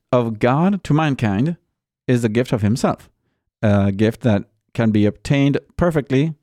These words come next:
only in heaven. Now there we will be able to see God just as he is, face to face. And thanks to that, we will be united with him forever.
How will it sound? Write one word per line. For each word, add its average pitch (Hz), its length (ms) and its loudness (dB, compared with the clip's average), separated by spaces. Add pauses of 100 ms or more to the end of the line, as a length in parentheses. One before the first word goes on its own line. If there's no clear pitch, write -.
(120)
only 139 340 2
in 101 180 0
heaven. 107 400 -2 (1120)
Now 135 180 2
there 123 500 2
we 117 240 2
will 170 200 2
be 123 180 2
able 131 200 0
to 107 100 -4
see 240 260 0
God 98 380 0 (180)
just 208 280 0
as 165 120 0
he 117 140 0
is, - 260 -10 (140)
face 147 380 -2
to 135 100 -6
face. - 320 -10 (500)
And 139 140 -2
thanks 185 220 -2
to 196 100 2
that, 143 260 0
we 127 160 2
will 123 220 2
be 123 100 0
united 123 720 2
with 113 180 0
him 135 480 0
forever. 101 540 -2